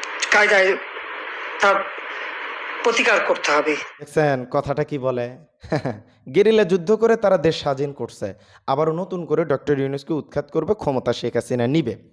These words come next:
Speaker 2: এইবার আসেন মূল আলোচনা। বাংলাদেশ আওয়ামী লীগ ভেরিফাইড Facebook পেজ থেকে পোস্ট করা হয়েছে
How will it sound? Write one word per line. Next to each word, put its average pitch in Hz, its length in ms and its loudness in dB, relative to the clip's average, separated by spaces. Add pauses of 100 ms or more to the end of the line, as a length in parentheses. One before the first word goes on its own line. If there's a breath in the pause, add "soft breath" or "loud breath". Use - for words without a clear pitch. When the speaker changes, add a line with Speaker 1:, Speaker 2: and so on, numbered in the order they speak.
(200)
Speaker 2:
এইবার 170 220 4
আসেন 135 280 -2
মূল 131 180 0 (100)
আলোচনা। 110 440 -4 (640 soft breath)
বাংলাদেশ 220 420 2
আওয়ামী 208 220 4
লীগ 175 280 0
ভেরিফাইড 185 460 2 (100)
Facebook 170 240 2
পেজ 165 380 0
থেকে 185 160 -4
পোস্ট - 340 -8
করা 131 180 2
হয়েছে 101 360 -10